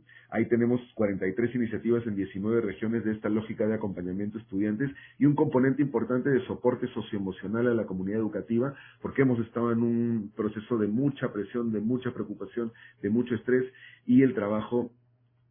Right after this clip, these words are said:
de, eh, acompañamiento socioemocional ha sido importante. Entonces,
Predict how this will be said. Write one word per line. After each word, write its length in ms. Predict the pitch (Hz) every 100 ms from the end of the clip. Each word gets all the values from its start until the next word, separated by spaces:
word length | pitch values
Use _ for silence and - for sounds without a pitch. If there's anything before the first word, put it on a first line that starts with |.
| -
de, 380 | 101 117 117 123
eh, 260 | 107 101
acompañamiento 640 | 92 95 90 95 95 107 113
socioemocional 800 | 110 95 92 90 - 95 101 107 - - -
ha 160 | 110 110
sido 160 | 110 107
importante. 560 | 107 92 - 98 80
Entonces, 320 | 87 120 123